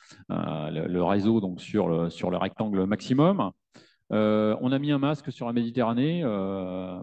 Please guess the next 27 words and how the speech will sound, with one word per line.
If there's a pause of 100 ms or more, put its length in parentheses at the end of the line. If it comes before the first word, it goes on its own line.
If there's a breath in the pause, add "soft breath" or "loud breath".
par-,
pourquoi ?
Parce
qu'on
utilise
des
configurations
de
relief. (220)
Donc
la
Méditerranée,
en
gros,
ça
n'existe
pas.
C'est
une
plaine
d'altitude
zéro,
ce
qui
est
un
peu